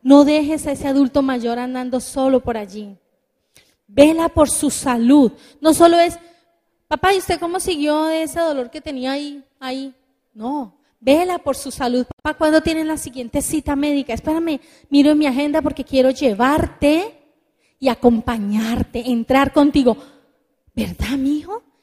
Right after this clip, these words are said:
Sí, quiero entrar contigo a la cita médica". Eso llena de amor a tu papá. Con un acto como eso le estás diciendo, "Papá, te amo, me importas,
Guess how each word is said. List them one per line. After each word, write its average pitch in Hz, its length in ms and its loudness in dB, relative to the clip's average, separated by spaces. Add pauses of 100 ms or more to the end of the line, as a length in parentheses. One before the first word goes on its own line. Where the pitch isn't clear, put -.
(140)
Sí, - 360 -4
quiero 311 220 0
entrar 311 320 -8
contigo 320 640 -8 (200)
a 262 100 -4
la 247 120 -2
cita 285 380 -4
médica". 294 560 -2 (680)
Eso 240 640 -6
llena 226 540 -6
de 226 80 -10
amor 226 300 -8
a 214 60 -8
tu 226 140 -12
papá. 220 480 -12 (300)
Con 269 220 2
un 285 120 0
acto 302 320 -2
como 277 240 -2
eso 262 280 0
le 277 100 0
estás 254 260 -4
diciendo, 277 420 -6
"Papá, 277 360 -6
te 254 200 -8
amo, 269 340 -4
me 254 100 -6
importas, 285 960 2